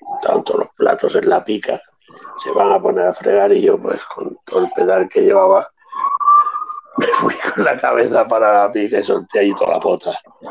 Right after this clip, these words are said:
Hasta la primera papilla. Y a llorar como, como lo que era heredero. Tendría, te digo, que tendría unos once añitos o así,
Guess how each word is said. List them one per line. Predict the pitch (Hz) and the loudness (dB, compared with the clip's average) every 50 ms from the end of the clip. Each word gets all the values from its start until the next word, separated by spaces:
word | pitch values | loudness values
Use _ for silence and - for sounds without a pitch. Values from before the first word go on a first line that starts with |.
| - - - | -12 -8 -4
Hasta | - - - - - - 427 415 - - - - - - - - - - - - - - - - - - | -4 -2 -2 -2 0 0 0 0 0 -4 -8 -8 -8 -8 -10 -12 -16 -16 -14 -12 -12 -8 -2 0 2 4
la | - - 135 | 4 2 2
primera | 127 107 - 120 120 113 101 95 - | 0 -2 -4 -2 0 0 0 0 -2
papilla. | - - - 92 90 - - 90 - - - - - - - - - - - 403 - - - - - 127 117 - - - - - - - _ - - - - - - - - _ _ _ _ | -4 -6 -6 -8 -8 -8 -6 -6 -4 -4 -4 -4 -4 -6 -12 -12 -12 -10 -6 -4 -4 -4 -4 -6 -8 -8 -8 -6 -6 -6 -6 -6 -6 -8 _ -20 -20 -20 -18 -20 -20 -20 -20 _ _ _ _
Y | - 117 113 | -2 0 2
a | 104 101 | 2 4
llorar | - 95 95 98 101 104 104 | 2 4 4 4 4 2 2
como, | - - - - 95 90 90 87 82 80 | -2 -4 -2 -2 -2 0 0 -2 -2 -4
como | 82 82 87 | -4 -4 -2
lo | 85 85 87 | -2 0 2
que | 90 | 2
era | 87 85 82 | 2 2 2
heredero. | 82 85 80 80 78 78 80 82 85 85 92 - | 0 0 0 0 -2 -2 -2 -2 -2 -2 -2 -2
Tendría, | - - - - - 92 - | -2 0 2 4 4 2 2
te | 98 90 | 0 -2
digo, | - - - - | -2 0 -2 -2
que | - - - - | -4 -6 -6 -6
tendría | - - 98 104 98 - | -4 0 2 4 4 4
unos | 92 90 - 92 - - | 2 2 0 -2 0 0
once | - - - - | 0 0 0 0
añitos | - - - 113 110 101 - - 78 71 - - - | -2 0 0 -2 -2 -2 -2 -2 -2 -2 -4 -4 -6
o | - | -6
así, | - - - 92 - - | -6 -4 -4 -4 -4 -6